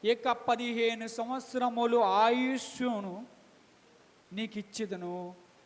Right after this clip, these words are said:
మరి ఈ పట్టణమును నేను కాపాడుచు నిన్నును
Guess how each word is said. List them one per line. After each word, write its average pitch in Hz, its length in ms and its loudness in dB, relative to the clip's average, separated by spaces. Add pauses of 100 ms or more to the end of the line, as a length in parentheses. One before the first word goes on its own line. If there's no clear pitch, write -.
(180)
మరి 202 260 4
ఈ 233 240 0
పట్టణమును 226 760 -4
నేను 208 220 -4
కాపాడుచు 202 920 0
నిన్నును 220 580 -6